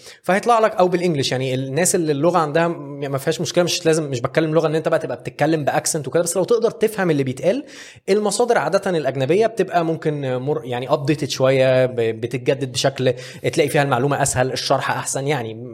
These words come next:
المصادر ال-، العربي بتبقى أقل شوية يعني. ف-، بس عربي إنجليزي الاتنين واحد، ه-، هيحطوك على الطريق.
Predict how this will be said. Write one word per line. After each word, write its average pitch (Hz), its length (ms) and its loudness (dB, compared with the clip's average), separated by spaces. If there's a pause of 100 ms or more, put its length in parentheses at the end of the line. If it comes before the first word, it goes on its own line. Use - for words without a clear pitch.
(180)
المصادر 131 480 0
ال-، 135 180 0
العربي 156 480 2 (320)
بتبقى 156 420 0
أقل 147 220 0
شوية 107 220 0
يعني. 98 260 -8
ف-، 151 200 0 (640)
بس 202 380 0
عربي 190 300 2
إنجليزي 175 500 -2
الاتنين 139 320 -6
واحد، 143 380 -2
ه-، 117 340 -4
هيحطوك 127 340 -4
على 123 80 0
الطريق. 98 280 -10